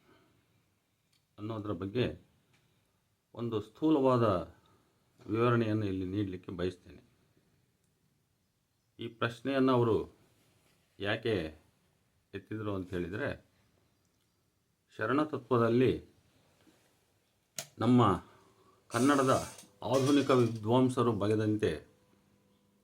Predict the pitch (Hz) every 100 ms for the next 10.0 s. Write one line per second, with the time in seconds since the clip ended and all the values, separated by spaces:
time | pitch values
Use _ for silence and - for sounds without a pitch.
0 | _ _ _ 104 113 104 113 123 139 151
1 | 143 131 127 117 113 - 104 110 107 82
2 | 92 107 98 110 - _ _ _ _ _
3 | _ _ _ _ _ _ _ _ _ _
4 | _ _ _ _ 127 151 - 123 131 165
5 | 160 151 147 143 139 131 107 127 139 131
6 | 117 120 117 123 127 98 80 - - _
7 | _ _ _ _ _ _ _ _ _ _
8 | _ - 117 123 160 160 151 127 131 143
9 | 127 120 110 110 131 113 104 90 80 76